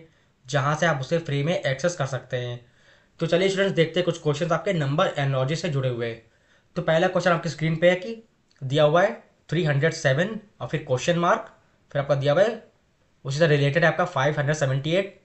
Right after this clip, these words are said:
से टेन। तो पहले हम इसे सॉल्व करते हैं, सेकंड पार्ट वाला, और फिर देखेंगे इसमें क्या पैटर्न बनना है आपका, और फिर हम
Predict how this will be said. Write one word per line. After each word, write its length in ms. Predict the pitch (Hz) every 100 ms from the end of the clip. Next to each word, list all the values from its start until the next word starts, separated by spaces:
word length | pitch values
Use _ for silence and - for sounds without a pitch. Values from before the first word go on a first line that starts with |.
| _ _ _
से 100 | 156
टेन। 280 | 151 135 120 113 _ _ _ _ _ _ -
तो 60 | 170
पहले 240 | 165 170
हम 80 | 208 -
इसे 160 | 165
सॉल्व 220 | 170 143 131
करते 280 | 131 165
हैं, 80 | 185
सेकंड 320 | 190 135 139
पार्ट 160 | 135 120
वाला, 280 | 127 165 - - _ _ _ _ _ _ _ _
और 100 | 139
फिर 120 | 135 139
देखेंगे 300 | 127 151 147
इसमें 200 | 160 151
क्या 120 | 143
पैटर्न 360 | 151 151 165 165
बनना 200 | 170 180
है 60 |
आपका, 220 | 185 180 233 - _ _ _ _ _ _ _ _ _ -
और 140 | 113
फिर 140 | 139 127
हम 240 | 175 226